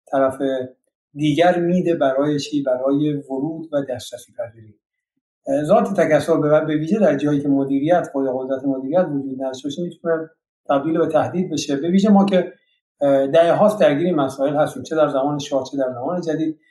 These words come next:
با مسئله قومیت‌ها و با مسئله مذهب، مذهبی‌ها نسبتاً درگیر هستیم. نمی‌خوام بگم اینها این پلن و نهادینه شده در بین توده، نه،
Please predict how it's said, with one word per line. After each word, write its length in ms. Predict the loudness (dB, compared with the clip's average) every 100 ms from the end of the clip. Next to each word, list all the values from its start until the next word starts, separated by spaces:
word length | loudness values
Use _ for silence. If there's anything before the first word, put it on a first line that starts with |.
| _ -8
با 80 | -2
مسئله 760 | -2 -2 0 2 2 2 0 -6
قومیت‌ها 580 | 0 2 0 -2 -4 -2
و 140 | -2
با 180 | -4 -8
مسئله 440 | -10 -12 -4 -2 -2
مذهب، 360 | -4 -6 -6 -4
مذهبی‌ها 600 | -4 -6 -8 -14 -10 -10
نسبتاً 420 | -10 -12 -10 -10 _ _ _ _ -4
درگیر 640 | -2 0 -2 -2 -2 -4 _ _ _ 0
هستیم. 400 | 2 2 2 4
نمی‌خوام 380 | 4 4 2
بگم 120 | 2 2
اینها 240 | 2 2
این 160 | 0 0
پلن 320 | 2 2 4
و 60 |
نهادینه 560 | 4 4 4 2 2 0
شده 200 | -2 -2
در 180 | 0 0
بین 260 | -2 -4
توده، 400 | -4 -2 0 2
نه، 380 | 2 2 0 0